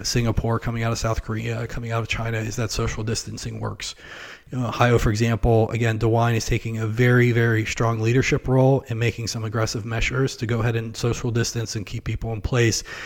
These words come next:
and slow the rate of the increase in the new cases. After the social distancing measures are implemented, what the evidence shows from those other countries that I just mentioned is that you will see us, not that you will stop seeing cases, but the growth,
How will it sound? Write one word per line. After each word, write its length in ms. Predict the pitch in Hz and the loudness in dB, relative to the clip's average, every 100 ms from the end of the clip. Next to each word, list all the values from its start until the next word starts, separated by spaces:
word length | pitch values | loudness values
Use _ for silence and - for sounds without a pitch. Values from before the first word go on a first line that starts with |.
| - - | -12 -8
and 120 | 117 | -6
slow 640 | - - 120 120 123 123 | -4 -2 2 4 4 2
the 120 | 110 113 | 2 4
rate 220 | 113 110 | 6 4
of 80 | 104 | 2
the 100 | 107 | 0
increase 380 | 110 113 - | -2 -2 -2
in 140 | 107 107 | -4 -6
the 60 | |
new 160 | 104 107 | -6 -6
cases. 580 | - 107 - 78 98 - - - - - - | -2 -2 -2 -4 -8 -10 -12 -18 -18 -20 -2
After 360 | 131 131 - 131 | 0 2 4 4
the 80 | 127 | 6
social 320 | 131 123 123 | 2 2 2
distancing 880 | 123 120 120 - 123 120 117 120 123 | 0 0 -2 -2 0 2 0 -2 0
measures 380 | 117 113 113 | 2 2 2
are 100 | 110 | 2
implemented, 640 | 107 143 143 147 151 160 151 - - - - | 0 0 2 4 8 8 6 -4 -16 -16 0
what 260 | 131 135 | 2 4
the 160 | 127 120 | 2 0
evidence 380 | 127 131 143 139 | 4 6 6 6
shows 280 | - 131 127 | 6 4 4
from 160 | 123 | 4
those 140 | 117 110 | 4 4
other 180 | 113 117 | 2 2
countries 380 | 147 143 143 | 0 2 2
that 80 | 139 | 4
I 60 | 127 | 4
just 240 | 123 - | 2 2
mentioned 380 | 127 120 123 117 | -2 0 0 -2
is 240 | 113 117 | 0 0
that 240 | 113 117 113 | 2 2 2
you 140 | 117 | 2
will 100 | 117 | 2
see 300 | - 139 123 | 2 2 4
us, 220 | 107 - | 4 0
not 360 | 127 110 127 131 | -8 -6 -4 -2
that 120 | 143 | -2
you 180 | 147 139 | 2 2
will 160 | 127 117 | 2 0
stop 300 | - 139 139 | -2 -2 0
seeing 240 | - 135 | 2 2
cases, 520 | 123 165 160 - 104 - | 2 2 2 2 -2 -2
but 320 | - 127 - | 2 2 0
the 80 | 117 | -2
growth, 580 | 107 131 135 - - | 4 6 6 2 -6